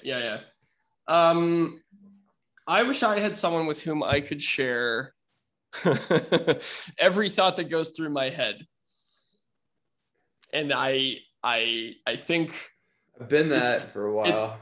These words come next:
Speaker 1: it's probably for the best that I am starting to censor myself.
Speaker 2: That's good.
Speaker 1: Uh, yeah.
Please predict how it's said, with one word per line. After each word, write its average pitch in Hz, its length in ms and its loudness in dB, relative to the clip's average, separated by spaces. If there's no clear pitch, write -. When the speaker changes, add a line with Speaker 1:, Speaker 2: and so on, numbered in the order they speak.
Speaker 1:
it's 175 200 0
probably 170 600 2
for - 140 -2
the 156 120 2
best 139 540 -2
that 139 200 0
I 127 240 -2
am 123 220 -6
starting 131 480 -4
to 139 120 -10
censor 127 340 -6
myself. 95 720 -6
Speaker 2:
That's 107 200 -20
good. - 100 -4
Speaker 1:
Uh, 113 420 2
yeah. 110 340 -2